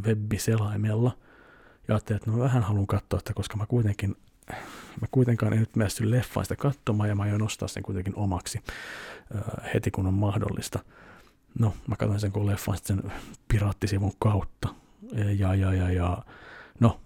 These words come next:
olen nyt myös tilannut fyysisenä tämän elokuvan, ö, itselleni, ö, joten tuota, tuota, niin ehkä se synti on sillä katettu, mutta Jackass Forever oli, kyllä mua nauratti. Kyllä mua edelleen alatyyliset kives, ö, paukutukset naurattaa. Ö, vähän,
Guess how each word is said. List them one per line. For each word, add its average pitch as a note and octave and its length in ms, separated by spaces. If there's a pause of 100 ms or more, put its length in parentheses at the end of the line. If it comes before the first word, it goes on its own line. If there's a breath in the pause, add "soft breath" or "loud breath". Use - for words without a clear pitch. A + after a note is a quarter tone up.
(120)
olen G#2 220
nyt - 160
myös A2 140
tilannut G#2+ 340
fyysisenä G2+ 400
tämän F#2+ 200
elokuvan, F#2 480 (400 loud breath)
ö, F#2+ 240
itselleni, G2+ 680 (220)
ö, A#2+ 60 (160)
joten F#2+ 300
tuota, F#2 240
tuota, F2+ 280
niin F2+ 120
ehkä - 160
se G2+ 100
synti F#2+ 300
on F#2 80
sillä F#2 240
katettu, G2+ 440
mutta A#2 340 (180)
Jackass D#3 280
Forever D3 300
oli, B2+ 240 (400 loud breath)
kyllä B2 140
mua D3 140
nauratti. G2 600 (600)
Kyllä G2+ 200
mua C#3+ 240
edelleen G#2+ 380
alatyyliset G#2 680
kives, G#2 520
ö, - 360 (160)
paukutukset G#2 720
naurattaa. F#2+ 720 (960 soft breath)
Ö, G#2+ 160
vähän, E3 480